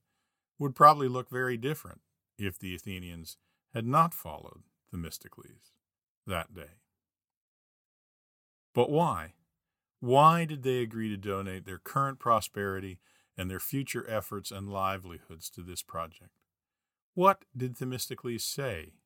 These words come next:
to the assembly that day? Well, we actually don't know. His words are not recorded. But I would not be surprised if he sounded a lot like another politician two and a half millennia later,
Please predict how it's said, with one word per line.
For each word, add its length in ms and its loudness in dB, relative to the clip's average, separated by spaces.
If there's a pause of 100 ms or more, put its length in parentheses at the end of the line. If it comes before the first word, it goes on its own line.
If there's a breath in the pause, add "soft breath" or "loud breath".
(140)
to 80 -10
the 140 -10
assembly 580 -8 (240)
that 260 -10
day? 260 -18 (1040)
Well, 120 -2
we 100 0
actually 300 -4
don't 260 -8
know. 260 -12 (800)
His 180 -6
words 320 0
are 100 -6
not 300 -6
recorded. 600 -8 (1300)
But 160 6
I 160 10
would 220 0
not 240 -2
be 100 -8
surprised 680 -8
if 140 -8
he 80 -4
sounded 460 -4
a 80 -6
lot 340 4
like 180 -6
another 380 -4
politician 760 -8
two 200 -8
and 100 -6
a 60 -8
half 320 -10
millennia 460 -12
later, 460 -8